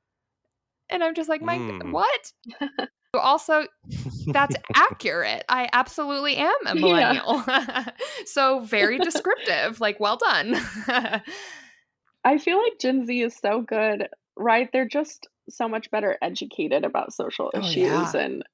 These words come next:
Speaker 3: social dynamics than our generation
Speaker 1: Oh,
Speaker 3: was.
Speaker 1: far more.
Speaker 3: It's
Speaker 1: But
Speaker 3: fun to see, I
Speaker 1: Yeah.
Speaker 3: think, yeah.
Speaker 1: Some would argue that they've been forced to be.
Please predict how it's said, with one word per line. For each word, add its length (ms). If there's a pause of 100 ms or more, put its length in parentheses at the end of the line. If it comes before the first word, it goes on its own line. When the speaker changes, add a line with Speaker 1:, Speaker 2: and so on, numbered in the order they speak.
(120)
Speaker 3:
social 380
dynamics 720
than 260 (880)
our 200
generation 580
Speaker 1:
Oh, 80
Speaker 3:
was. 640
Speaker 1:
far 260
more. 380 (1000)
Speaker 3:
It's 180
Speaker 1:
But 0
Speaker 3:
fun 220
to 140
see, 480 (260)
I 160
Speaker 1:
Yeah. 0
Speaker 3:
think, 360
yeah. 260 (480)
Speaker 1:
Some 220
would 100
argue 300
that 160
they've 180
been 160
forced 400
to 80
be. 300